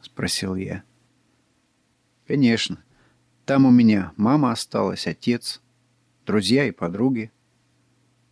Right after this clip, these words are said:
Возвращаться не думаешь?» «Нет, а, по крайней мере, в ближайшее время точно». «А все-таки мне интересно», — не отставал я.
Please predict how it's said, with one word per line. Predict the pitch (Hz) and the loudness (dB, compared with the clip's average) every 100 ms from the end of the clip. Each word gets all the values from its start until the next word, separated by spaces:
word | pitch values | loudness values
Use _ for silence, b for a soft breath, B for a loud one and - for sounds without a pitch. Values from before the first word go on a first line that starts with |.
| _ _ - | _ _ -2
Возвращаться | 117 143 - 147 123 - 110 | 0 2 0 0 0 2 4
не | 120 | 4
думаешь?» | 131 202 - 87 - _ _ _ _ _ _ _ _ _ _ _ _ _ - | 4 2 0 -4 -12 _ _ _ _ _ _ _ _ _ _ _ _ _ 2
«Нет, | 127 110 - - - | 4 2 -2 -14 -18
а, | 92 101 | -14 -12
по | - 110 | -6 -4
крайней | - 160 131 | 0 2 6
мере, | 120 135 117 | 6 6 4
в | 101 | 2
ближайшее | 107 101 117 - 107 | 2 2 0 0 0
время | 101 120 120 98 | 0 2 2 0
точно». | 110 92 - 80 - _ _ _ _ _ _ _ _ _ _ _ _ _ _ _ _ _ _ _ _ - | -2 -2 -4 -10 -14 _ _ _ _ _ _ _ _ _ _ _ _ _ _ _ _ _ _ _ _ -6
«А | 104 107 | -2 -2
все-таки | - 165 156 - | -2 -2 -2 -2
мне | 151 151 151 | 2 4 4
интересно», — | 151 151 220 196 - 85 - 113 | 2 2 2 0 -4 -10 -10 -6
не | 104 | -4
отставал | 85 - 98 98 92 | -4 -4 -2 0 0
я. | 107 98 | -4 -8